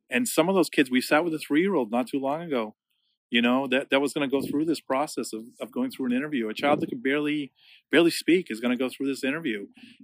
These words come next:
And we've, we sat with that child. And, um, so there's a, uh, a deputy, he's from, he was from Brevard County down in Florida.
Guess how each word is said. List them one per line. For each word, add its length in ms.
And 420
we've, 220
we 180
sat 320
with 120
that 160
child. 540
And, 200
um, 400
so 380
there's 380
a, 480
uh, 500
a 80
deputy, 640
he's 200
from, 400
he 100
was 140
from 180
Brevard 440
County 260
down 160
in 80
Florida. 560